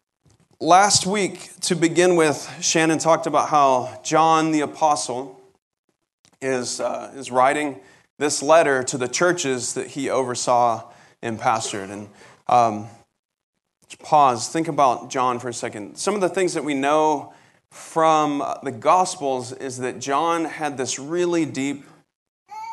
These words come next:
relationship with Jesus. And if you see the, the, the painting of the Last Supper,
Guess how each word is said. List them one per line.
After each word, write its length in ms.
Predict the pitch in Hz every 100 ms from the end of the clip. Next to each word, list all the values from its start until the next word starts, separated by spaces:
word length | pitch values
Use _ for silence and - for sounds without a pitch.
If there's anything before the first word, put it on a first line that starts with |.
| - - -
relationship 680 | 131 123 123 123 131 139 120
with 160 | 110 -
Jesus. 600 | 120 104 92 - - _ _ _ _
And 80 | 123
if 60 | 123
you 40 |
see 220 | 131 175
the, 320 | 170 156 135 -
the, 140 | 131 - -
the 80 | 139
painting 640 | 156 160 156 175 165 156
of 100 | 139
the 80 | 127
Last 500 | 127 143 143 - -
Supper, 540 | 160 143 156 147 135